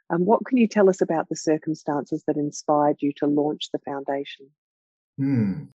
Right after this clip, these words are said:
Speaker 2: It, it really starts with the birth of our first daughter, uh, Megan. She was, um, she was overdue, quite a bit overdue. And, and we had to go into the Canberra hospital each day at, uh, at lunchtime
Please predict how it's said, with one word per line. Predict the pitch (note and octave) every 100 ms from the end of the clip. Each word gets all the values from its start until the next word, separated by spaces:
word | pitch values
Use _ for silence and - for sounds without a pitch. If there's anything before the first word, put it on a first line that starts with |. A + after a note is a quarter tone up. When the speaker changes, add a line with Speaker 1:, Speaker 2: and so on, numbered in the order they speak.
| -
Speaker 2:
It, | D3 C3+
it | C3
really | C#3 F#3 A3
starts | - - B2 A2+ A2+ -
with | G#2 -
the | G2 - -
birth | A2 G#2+ - G2+
of | F#2+ - -
our | F#2 F2+
first | - F#2+ F#2+ - -
daughter, | G2 - F2+ - _ _ _ _ _ _ _ _ G#2+
uh, | E2
Megan. | F#2 G2 G2+ F#2 D2+ - - _ _ -
She | - C3 C#3
was, | A#2+ F#2+ - -
um, | G2 F#2+ F#2+ - - _ -
she | D#3
was | E3+ - - A2+
overdue, | G#2+ F#2 F2 G2 D#2+ -
quite | A#2 F#2+
a |
bit | G#2 F2+
overdue. | E2+ D#2+ D2 F2 D#2 C#2+ - _ _ _ _ _ -
And, | F2 F2+ F#2 - -
and | F#2
we | B2+
had | B2 G2+
to |
go | G2+ F#2
into | E2+
the | -
Canberra | G2 F2+ D#2+
hospital | G2+ F2+ - D#2 D#2 _ _ _ -
each | G2+ G2 -
day | E2+ F2 F2 F2 _ _ F#2 F#2 -
at, | F2+
uh, | E2 - - - -
at | E2+
lunchtime | F#2 - - E2 D#2